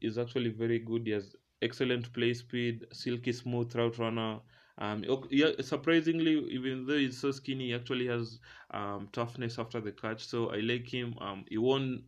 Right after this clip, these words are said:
Maxwell and Walter Camp Awards, uh, with, which is a, an, a, an award given for the nation's top player. Um, he finished, I think, his Alabama career with three thousand nine hundred and sixty-five receiving yards and forty-six touchdown catches.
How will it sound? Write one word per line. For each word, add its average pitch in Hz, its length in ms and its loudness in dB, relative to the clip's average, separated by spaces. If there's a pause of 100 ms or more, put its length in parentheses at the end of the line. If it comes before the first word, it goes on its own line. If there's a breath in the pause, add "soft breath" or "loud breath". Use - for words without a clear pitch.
Maxwell 123 440 -2
and 110 180 0
Walter 113 280 2
Camp 120 340 -8
Awards, 117 560 0 (500 loud breath)
uh, 98 240 -6
with, 113 200 -4 (180)
which 113 240 -6
is 101 100 -8
a, 98 220 -8
an, 101 100 -8
a, 98 400 -10
an 98 140 -10
award 104 260 -8
given 104 240 -8
for - 140 -14
the 98 80 -8
nation's 104 380 -10
top - 280 -8
player. 104 240 -6 (1040 loud breath)
Um, 101 540 -8
he 110 60 -6
finished, 156 480 -2
I 117 100 2
think, 139 260 -4
his 110 300 -6
Alabama 117 400 -4
career 117 340 0
with 107 160 -2 (300)
three 123 220 -4
thousand 120 320 -2
nine 117 140 -2
hundred 113 220 -2
and 101 120 -8
sixty-five 110 680 -4
receiving 113 480 -6
yards 110 260 -4
and 101 160 -10
forty-six - 420 -10
touchdown 104 400 -10
catches. 101 380 -12